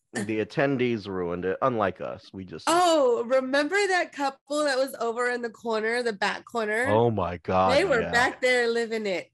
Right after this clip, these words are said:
Speaker 2: up.
Speaker 1: They
Speaker 2: They
Speaker 1: were.
Speaker 2: were partying back there. That girl
Speaker 1: They
Speaker 2: had a tutu. She was twerking back there.
Speaker 1: Yes.
Speaker 2: Her man, they were dancing. I was like, "Oh, it's a party over
Speaker 1: It,
Speaker 2: there."
Speaker 1: it was
Speaker 2: <laughs>
Speaker 1: interesting 'cause she was, like, in, almost, like, in this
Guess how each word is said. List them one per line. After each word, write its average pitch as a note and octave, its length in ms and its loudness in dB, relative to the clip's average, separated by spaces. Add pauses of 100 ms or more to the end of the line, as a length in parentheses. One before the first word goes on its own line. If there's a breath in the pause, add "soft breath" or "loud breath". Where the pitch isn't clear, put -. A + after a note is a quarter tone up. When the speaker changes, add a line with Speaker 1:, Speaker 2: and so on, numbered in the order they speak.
Speaker 2:
up. D4 440 4
Speaker 1:
They B2+ 200 4
Speaker 2:
They D4 480 0
Speaker 1:
were. - 0 -
Speaker 2:
were C4+ 680 2 (260)
partying C4+ 1000 0
back G#3 340 0
there. F#3 360 0
That A#3+ 160 -2
girl C4 100 -2
Speaker 1:
They B3+ 40 0
Speaker 2:
had A#3 80 0
a G3+ 80 -4
tutu. C4+ 500 -8
She D4 120 -4
was G3 320 -6 (100)
twerking B3+ 360 -4
back B3+ 220 -6
there. C4 440 -2 (180 loud breath)
Speaker 1:
Yes. A3 320 0
Speaker 2:
Her C#4 80 2
man, C4 640 -4 (300 soft breath)
they C#4 120 -2
were B3+ 100 -2
dancing. C4 760 0
I C4 100 0
was C#4 100 -4
like, B3+ 180 -2
"Oh, B3+ 260 -2
it's C4 140 -4
a A#3+ 100 -6
party A3+ 680 -2
over G#3 200 -4
Speaker 1:
It, - 20 0
Speaker 2:
there." A#3+ 340 2 (160)
Speaker 1:
it E3 200 6
was D#3+ 420 4
Speaker 2:
<laughs> - 160 -6
Speaker 1:
interesting C#3+ 640 -2
'cause A#2+ 140 -2
she F3 120 -4
was, F#3 160 0
like, D3+ 180 2
in, C#3+ 200 -2
almost, E3 380 0
like, D3+ 140 -2
in C3 120 -6
this G#2+ 200 -6